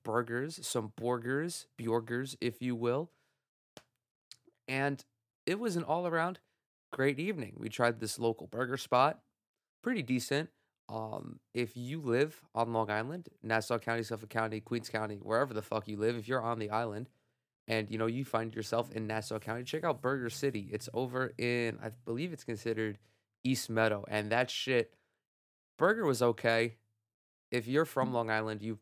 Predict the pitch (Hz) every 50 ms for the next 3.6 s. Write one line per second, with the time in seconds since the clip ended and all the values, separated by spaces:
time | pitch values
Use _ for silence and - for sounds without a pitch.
0 | _ _ _ - 117 113 117 113 113 101 107 113 107 101 104 107 110 110 - 113
1 | 110 104 - - 110 110 113 110 101 107 107 107 110 104 - 110 107 101 101 104
2 | 101 95 95 98 101 110 110 104 - 107 107 104 - - 107 107 98 104 107 101
3 | 104 101 98 101 101 101 101 104 104 107 104